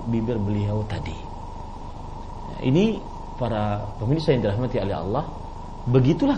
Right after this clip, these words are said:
keadaan Rasulullah sallallahu alaihi wasallam dengan istrinya dalam keadaan beliau atau istrinya sedang haid. Bagaimana kalau seandainya istrinya sedang tidak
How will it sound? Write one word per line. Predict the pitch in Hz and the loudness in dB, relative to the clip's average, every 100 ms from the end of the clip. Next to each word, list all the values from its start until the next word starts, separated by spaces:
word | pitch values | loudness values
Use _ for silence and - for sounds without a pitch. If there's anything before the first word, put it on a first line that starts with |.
| - | 2
keadaan | 143 139 190 208 135 | 4 6 6 6 4
Rasulullah | 120 160 123 117 185 | 4 2 4 4 0
sallallahu | - 120 110 123 131 104 | 0 2 4 4 2 2
alaihi | 92 90 | 0 -4
wasallam | 90 131 175 214 - - - - - | 0 2 4 2 -6 -10 -10 -10 -4
dengan | 101 107 127 | 0 2 2
istrinya | 135 127 151 214 240 101 - - - - 131 | 0 0 2 2 2 0 -4 -8 -10 -6 4
dalam | 135 190 226 349 330 | 4 6 4 4 2
keadaan | - - 107 101 - 127 156 | 0 0 0 0 0 0 0
beliau | 113 98 98 113 156 180 - - - - | 0 -2 0 2 2 0 -6 -10 -10 -8
atau | - 104 | -4 -2
istrinya | - 104 147 175 202 | -2 0 0 2 2
sedang | 190 180 190 175 | 2 4 4 4
haid. | 135 185 127 - - - - | 0 0 0 -4 -10 -10 0
Bagaimana | 107 98 95 120 143 | 0 2 0 0 -2
kalau | 113 104 104 | -2 -2 -2
seandainya | 107 104 104 104 117 143 190 - - - - | -4 -2 0 0 2 0 0 -4 -10 -8 -4
istrinya | 110 - 147 117 104 120 156 185 - - | -4 -2 0 2 2 2 2 -2 -8 -10
sedang | - 101 95 117 151 175 - - - - | -8 -2 2 2 2 -2 -6 -10 -10 -4
tidak | 98 95 131 | 0 4 2